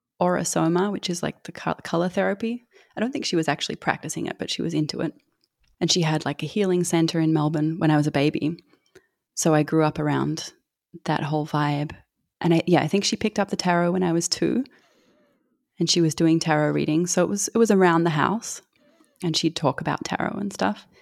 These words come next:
She never pursued it as a, like, the main thing. It was kind of a, a side thing that she loved. And she, she taught a tarot workshop when I was, like, eighteen or something like that, that I took just 'cause it was in the house. I was like, "Oh, okay, you know,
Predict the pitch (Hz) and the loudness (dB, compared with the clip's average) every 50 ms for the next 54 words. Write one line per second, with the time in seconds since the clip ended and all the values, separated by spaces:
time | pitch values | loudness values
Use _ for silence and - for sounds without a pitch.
0 | - _ _ _ _ _ _ _ _ _ _ _ _ _ - - - 240 240 240 | -20 _ _ _ _ _ _ _ _ _ _ _ _ _ -2 0 2 4 4 4
1 | 254 262 262 240 - 202 - - 202 196 185 - - 180 175 160 165 160 160 - | 4 4 2 2 0 -2 -2 2 2 4 4 4 2 2 0 0 -2 -2 -4 -6
2 | _ _ _ _ _ _ _ - - 170 160 160 156 151 147 156 156 - 151 143 | _ _ _ _ _ _ _ -2 2 4 4 4 4 4 4 4 2 2 0 0
3 | 151 185 220 247 240 - 170 165 - - - 156 151 147 151 151 143 147 165 160 | 0 2 0 0 0 -2 -2 -4 -4 -2 0 0 0 0 0 -2 -2 -4 -4 -6
4 | - _ _ _ - 175 - - 165 147 147 160 - - 165 170 175 175 - - | -10 _ _ _ -6 -4 -4 -2 -2 -2 -2 -4 -4 -4 -2 -2 -2 -2 -2 -2
5 | - 196 180 175 170 175 214 240 - - _ _ _ _ _ _ _ _ _ _ | 0 0 2 2 2 0 0 -4 -8 -14 _ _ _ _ _ _ _ _ _ _
6 | _ _ _ _ _ _ _ _ _ _ _ _ _ _ _ _ - 180 175 175 | _ _ _ _ _ _ _ _ _ _ _ _ _ _ _ _ 0 2 2 2
7 | - - 196 190 190 190 190 180 - - - - - 202 - - - 214 208 226 | 2 2 0 0 0 0 -2 -4 -6 -8 -6 -4 -4 -2 -2 0 2 4 4 6
8 | 214 - 196 - - 196 190 190 190 190 196 190 - - - 208 - - 196 190 | 4 2 0 2 4 6 6 6 6 6 4 0 0 0 -2 -2 0 0 0 2
9 | 185 180 180 175 - 175 170 - - - 180 175 170 - - 175 170 170 175 170 | 2 2 2 0 0 -2 -4 -4 -4 -4 -2 -2 -2 0 2 4 4 4 4 2
10 | - - _ _ _ _ - - - 170 170 - 180 180 175 165 - - 170 160 | -2 -8 _ _ _ _ -8 -2 -2 -2 0 0 0 0 0 0 0 0 -2 0
11 | - - 165 170 165 - - 202 175 - - 185 - - - 175 175 175 165 170 | 0 0 -2 0 0 -2 0 -2 -2 -2 -2 -4 -2 0 0 0 2 4 4 4
12 | 170 165 156 151 156 - - - - - - 165 185 - 226 - 415 403 403 359 | 4 4 4 2 2 0 0 -2 -4 -4 -4 -2 -2 -2 -2 2 4 6 6 4
13 | - - - - 175 185 - 151 147 | 4 2 -2 -2 -2 -2 -4 -4 -4